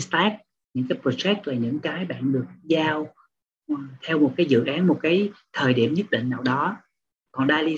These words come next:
task là những cái công việc hàng ngày bạn đều phải lặp lại, lặp lại. Tuy nhiên,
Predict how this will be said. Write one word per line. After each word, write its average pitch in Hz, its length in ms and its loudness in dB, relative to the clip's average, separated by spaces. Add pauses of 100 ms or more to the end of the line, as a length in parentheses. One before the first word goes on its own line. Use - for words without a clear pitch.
task 175 200 -4
là 147 40 2
những 127 140 6
cái 165 160 4
công 156 180 2
việc 135 260 2 (340)
hàng 131 260 -2
ngày 127 200 0
bạn 117 200 -4
đều 123 200 2
phải 123 100 -14
lặp 135 160 -18
lại, 113 280 -6
lặp 123 180 -6
lại. 110 340 -8 (440)
Tuy 151 80 2
nhiên, 151 320 8